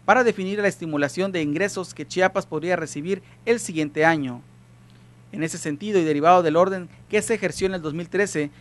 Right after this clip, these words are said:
todo indica que Chiapas será beneficiado por la Federación con un incremento en los recursos que administrará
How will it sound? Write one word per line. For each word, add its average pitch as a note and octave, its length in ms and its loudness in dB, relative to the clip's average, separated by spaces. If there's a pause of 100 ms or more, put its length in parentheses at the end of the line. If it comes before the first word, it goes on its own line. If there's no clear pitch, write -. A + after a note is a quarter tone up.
(120)
todo G3 140 2
indica A3+ 380 0
que F#3 160 -6
Chiapas G#3+ 400 0
será F#3+ 220 0
beneficiado F#3+ 560 0
por F3+ 160 -4
la D#3 80 2
Federación D3+ 520 -4
con F#3+ 160 -6
un A3 120 -4
incremento G3 480 -6
en G3+ 40 -8
los F3 100 -4
recursos D#3 640 -6 (280)
que G3+ 80 6
administrará G3+ 720 2